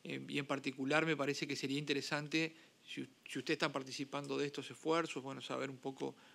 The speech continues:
cómo están viendo esta situación. Eh, y, y en último lugar, no han mencionado nada, eh, mencionado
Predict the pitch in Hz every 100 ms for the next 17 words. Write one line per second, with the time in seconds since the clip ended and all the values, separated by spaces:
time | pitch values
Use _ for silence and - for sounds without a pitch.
0 | - 135 139 135 135 143 139 131 123 123
1 | 117 - 170 196 226 - - - - -
2 | - - - - 170 175 170 156 151 -
3 | - _ 165 160 156 156 170 185 185 190
4 | 190 196 190 190 175 165 - 156 165 165
5 | 175 180 - 147 147 147 143 143 139 151
6 | 147 160 160 151 139 127 123